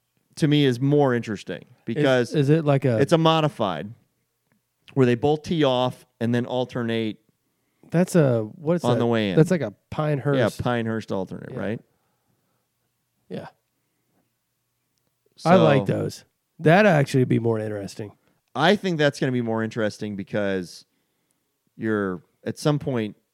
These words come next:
Speaker 1: you got it, you're down to a one ball. So it's like they both drive, they both hit, hit each other second, and then they pick the best one kind of thing.
Speaker 2: Yeah, because then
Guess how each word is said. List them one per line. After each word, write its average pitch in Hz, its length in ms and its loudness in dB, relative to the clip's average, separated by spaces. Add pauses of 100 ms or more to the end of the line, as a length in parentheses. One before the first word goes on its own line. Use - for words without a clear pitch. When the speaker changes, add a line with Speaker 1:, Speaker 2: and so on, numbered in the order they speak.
(140)
Speaker 1:
you 113 140 -10
got 117 200 -2
it, 113 60 -10
you're 113 120 -2
down 117 360 -2
to 110 80 -4
a 98 80 -4
one 104 340 -6
ball. 95 560 -4 (240)
So - 120 -6
it's 113 120 -6
like 120 240 0 (280)
they 120 120 0
both 143 360 2
drive, 120 420 2
they 113 100 0
both 131 280 -2
hit, 131 180 -12 (200)
hit 135 260 0
each 123 200 -2
other 110 220 0
second, 107 580 -2 (580)
and 127 220 0
then 135 280 0
they 120 120 0
pick - 320 -4
the 107 60 -6
best 90 340 -6
one 85 360 -12
kind 85 200 -12
of 87 80 -12
thing. - 380 -16 (920)
Speaker 2:
Yeah, 107 260 2
because 113 380 -2
then 101 360 -8